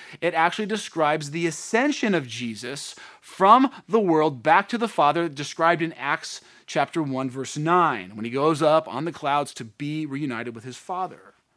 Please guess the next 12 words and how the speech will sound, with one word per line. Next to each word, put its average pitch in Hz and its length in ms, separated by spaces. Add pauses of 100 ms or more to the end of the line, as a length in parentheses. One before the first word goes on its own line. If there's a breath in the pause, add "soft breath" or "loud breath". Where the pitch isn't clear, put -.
(720 soft breath)
And, 196 180
and 196 120
when 202 120
you 185 100
read 294 280
it, 175 240
that 170 160
really 190 240
makes 147 300
sense. - 280
This 185 220
sounds 180 840